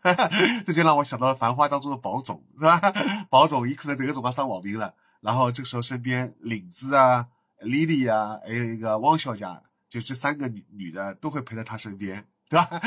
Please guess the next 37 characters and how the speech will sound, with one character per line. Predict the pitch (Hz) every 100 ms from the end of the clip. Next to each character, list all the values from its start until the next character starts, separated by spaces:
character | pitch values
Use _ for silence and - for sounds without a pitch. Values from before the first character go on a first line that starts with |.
| 269 240 -
<laughs> | - - - 202 165
所 | 196
以 | 170
我 |
就 | 147
有 | 170
这 | 160
种 | 185
感 | 165 113
觉 | - 101 104 -
啊， | 101 90
所 | -
以 | 120
当 | 127 127
时 | 127
很 | 120
羡 | 101 143
慕 | 110
这 | 117
个 |
老 | 113 90
头， | - 104 95 -
哎 | -
呀， | 147 139 110
好 | - 202
羡 | 117 - 202
慕 | 131 110
啊， | 78 92
他 |
就 | 120
在 | 139 127
我 |
旁 | 110 113
边 | 120
吊 | 120 120
盐 | 101 113
水， | 110